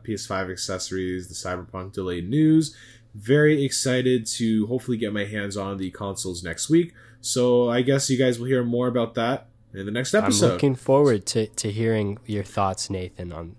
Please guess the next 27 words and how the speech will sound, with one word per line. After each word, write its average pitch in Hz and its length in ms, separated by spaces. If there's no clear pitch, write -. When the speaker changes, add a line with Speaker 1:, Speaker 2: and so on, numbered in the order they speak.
Speaker 2:
P - 120
S 95 120
five. 90 260
I 87 40
think 117 240
you're 113 100
the 107 100
only 104 220
Speaker 1:
Absolutely. 95 600
Speaker 2:
one 80 80
purchasing 92 420
it 92 200
day 101 200
one. 98 280
Speaker 1:
I, 117 360
I 123 40
think 123 320
I 110 120
am. 104 320
I 110 120
will, 127 300
I 117 120
will 147 160
give 131 200
you 135 140
guys 107 480
my 95 480